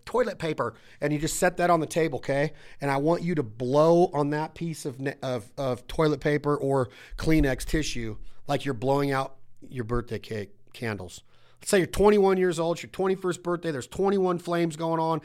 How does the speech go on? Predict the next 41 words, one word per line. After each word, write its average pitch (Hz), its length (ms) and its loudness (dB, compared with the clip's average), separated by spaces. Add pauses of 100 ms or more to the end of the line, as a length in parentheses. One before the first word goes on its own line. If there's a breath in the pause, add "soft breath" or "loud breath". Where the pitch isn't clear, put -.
(220 loud breath)
and 143 100 -2
you 170 120 6
want 180 120 6
to 165 100 4
impress 180 420 4
everybody 170 480 0
around 165 260 0
there 165 220 -2 (320 loud breath)
'cause 127 180 -6
you 135 80 -6
got 147 160 0
the 131 80 -6
maximum 170 540 -2
diaphragm 156 560 -2
pressure, 160 420 -2
and 139 140 -2
you're 151 80 2
gonna 151 120 2
blow 143 260 2
'em 135 100 -2
all 143 160 0
out 139 200 2
with 127 140 -8
one 135 220 -2
just. 131 160 -4 (1120 loud breath)
And 143 80 0
when 143 100 2
you 139 80 0
do 180 200 0
that, 147 300 2
that 139 160 -2
Kleenex 165 440 -2
is 120 80 -12
gonna 127 220 -8
fly, 139 580 0
and 117 160 0
I 139 120 0
mean 143 200 0
squirt, 156 580 0
like, 123 200 -4
shoot - 420 4